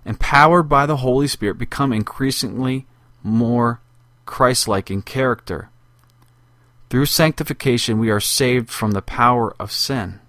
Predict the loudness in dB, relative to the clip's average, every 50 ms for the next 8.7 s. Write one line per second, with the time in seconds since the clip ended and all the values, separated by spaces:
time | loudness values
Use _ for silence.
0 | -20 -20 _ _ -4 -2 0 2 4 4 4 4 2 -2 -2 0 2 2 2 4
1 | 4 4 4 4 4 2 0 0 0 0 0 0 -4 -8 -4 -2 0 0 0 0
2 | -2 -2 -2 -2 -4 -4 -2 0 0 0 -2 -2 -4 -6 -6 -6 -4 -4 -4 -2
3 | -2 -2 -2 -2 -4 -4 -4 -4 -4 -6 -8 -6 -4 -4 -4 -4 -4 -6 -6 -6
4 | -4 -6 -6 -4 -4 -4 -4 -4 -2 0 2 2 2 0 -2 -12 -20 _ -20 _
5 | _ _ -20 -10 -2 0 2 4 6 6 6 6 6 6 4 4 4 4 2 2
6 | 2 0 -2 -2 -2 0 0 0 2 2 2 0 0 -4 -4 -2 0 0 2 2
7 | 2 2 2 2 2 2 0 -2 -2 0 2 2 2 2 2 0 -2 -4 -6 -6
8 | -6 -6 -6 -4 -4 -4 -2 0 0 0 -2 -2 -6 -10